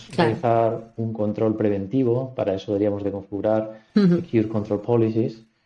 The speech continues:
Speaker 2: que, eh, están definidas a
Speaker 1: Ujú.
Speaker 2: nivel de la organización. Secure Control Policy nos permite, por ejemplo,
Speaker 1: Exacto.
Speaker 2: eh, definir que, eh, un, una cuenta no puede acceder a realizar una determinada acción sobre un servicio.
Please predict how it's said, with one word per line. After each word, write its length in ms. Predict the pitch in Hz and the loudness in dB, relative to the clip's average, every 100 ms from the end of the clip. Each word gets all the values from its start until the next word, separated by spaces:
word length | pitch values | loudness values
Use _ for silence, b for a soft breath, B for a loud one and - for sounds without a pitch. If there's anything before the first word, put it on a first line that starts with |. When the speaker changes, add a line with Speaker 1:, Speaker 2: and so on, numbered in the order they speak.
| _ _ - | _ _ -2
Speaker 2:
que, 420 | 107 107 113 - | 2 2 0 -2
eh, 360 | 110 101 98 95 | 0 2 2 0
están 240 | 92 104 | 0 -2
definidas 400 | 104 107 95 87 | -2 2 4 4
a 40 | - | 2
Speaker 1:
Ujú. 60 | |
Speaker 2:
nivel 220 | 95 98 101 | 0 0 2
de 60 | |
la 80 | 98 | 2
organización. 560 | 92 92 92 92 92 - _ _ b b b _ _ _ - | 0 -2 -4 -4 -4 -6 _ _ b b b _ _ _ -2
Secure 240 | 107 110 | 2 2
Control 260 | 110 110 104 | 4 2 2
Policy 300 | 110 110 110 | 2 2 2
nos 160 | 107 | -2
permite, 400 | - 104 104 113 | -2 0 2 2
por 140 | 110 104 | 0 0
ejemplo, 380 | 95 104 110 110 | -2 0 2 0
Speaker 1:
Exacto. 280 | 110 139 - | -2 -6 -2
Speaker 2:
eh, 520 | 98 95 95 92 101 | 0 0 0 0 0
definir 720 | 98 101 107 101 110 113 - - - _ _ - - | 0 0 0 2 0 -2 -10 -20 -20 _ _ -20 -6
que, 540 | - 110 113 110 - - | 2 4 2 -2 -8 -4
eh, 840 | 104 98 95 95 92 92 92 98 - - | 0 2 2 2 2 2 0 -4 -8 -6
un, 340 | 107 101 113 | -4 -4 -4
una 180 | 107 104 | -4 -2
cuenta 380 | 123 120 127 127 | 0 0 0 0
no 120 | 95 | 0
puede 160 | 104 98 | 0 0
acceder 560 | - 104 101 113 - - _ _ - | 0 0 2 2 0 -8 _ _ -8
a 80 | |
realizar 360 | 107 98 95 101 | -4 -4 -2 -2
una 160 | 104 101 | 0 0
determinada 400 | 101 104 101 92 | 0 0 -2 -4
acción 340 | - 110 117 | -2 -2 0
sobre 180 | 95 95 | -2 -4
un 80 | 95 | -4
servicio. 440 | 95 98 95 | -2 0 -2